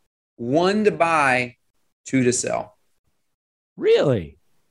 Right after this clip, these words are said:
Speaker 1: And let me tell you how
Speaker 2: No
Speaker 1: many
Speaker 2: idea.
Speaker 1: people
Speaker 2: That,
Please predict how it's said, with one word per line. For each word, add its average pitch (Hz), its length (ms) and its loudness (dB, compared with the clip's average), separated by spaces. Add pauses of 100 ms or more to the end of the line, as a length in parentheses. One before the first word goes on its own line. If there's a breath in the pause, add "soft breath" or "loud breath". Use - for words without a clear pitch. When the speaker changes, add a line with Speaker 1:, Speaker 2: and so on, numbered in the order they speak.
(1400)
Speaker 1:
And 156 240 0
let 180 160 2
me 214 100 0
tell 202 240 2
you 175 120 0
how 147 360 -2
Speaker 2:
No 123 100 2
Speaker 1:
many 147 120 4
Speaker 2:
idea. 135 420 0
Speaker 1:
people 151 220 -10
Speaker 2:
That, 165 460 2